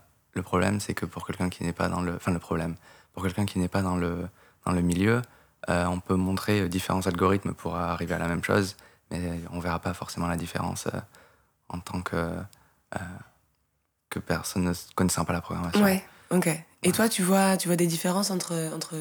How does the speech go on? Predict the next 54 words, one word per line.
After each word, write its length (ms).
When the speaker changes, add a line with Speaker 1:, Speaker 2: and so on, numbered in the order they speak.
Speaker 2:
les 60
différents 340
langages, 560
entre 220
les 100
différentes 680
Speaker 1:
Oui, 60
Speaker 2:
manières 280
de 100
Speaker 1:
ouais, 160
bien 140
sûr, 140
Speaker 2:
Ouais. 80
Speaker 1:
ouais. 60
Il 60
y 40
a... 400
ben, 220
c'est 140
surtout 280
au 60
niveau 200
des 180
algorithmes 420
qu'on 100
voit 100
des 120
différences. 560
Euh, 260
au 80
bout 80
d'un 100
moment, 280
on 80
commence 240
à 60
comprendre 360
comment 200
la 80
machine 240
fonctionne, 480
quand 60
Speaker 2:
Ouais. 80
Speaker 1:
même. 160
Euh, 40
et 220
en 80
fait, 240
euh, 120
des 140
fois, 140
on 60
se 120
dit, « 140